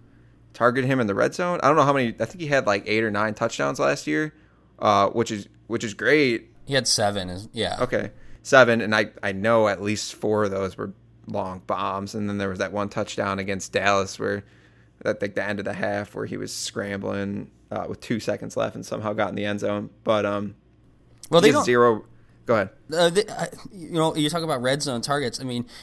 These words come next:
Speaker 2: you got a big guy in Travis Kelce, and you're gonna, you're gonna use him. I mean, Travis Kelce, kind of in my opinion, is gonna be the number one, uh, tight end this year, just 'cause I think that,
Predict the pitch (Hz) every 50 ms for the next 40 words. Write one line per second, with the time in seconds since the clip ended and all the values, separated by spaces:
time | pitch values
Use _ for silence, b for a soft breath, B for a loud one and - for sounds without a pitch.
0 | B B 135 151 196 - 240 208 139 117 113 - 143 147 143 139 139 131 123 117
1 | 110 104 104 - - 127 110 113 110 107 101 - - - 113 110 113 - - 104
2 | 85 80 - - - 131 123 123 139 151 151 143 127 98 135 143 147 156 185 202
3 | 180 131 110 120 139 165 202 180 - 165 131 95 95 107 107 113 117 117 110 110
4 | 107 B B B B B B B B - - 156 143 165 175 - - 180 143 135
5 | - - 143 135 131 127 127 123 - - 160 156 160 151 127 113 107 104 117 139
6 | 139 151 151 160 156 151 143 127 113 110 107 104 107 107 110 107 104 104 104 104
7 | 104 104 104 104 104 104 - 110 101 95 92 - - - 107 104 104 117 135 147
8 | 151 160 156 - 175 175 175 185 185 196 - B B B B - - - - -
9 | - 127 120 117 110 110 104 - 127 120 - - 113 107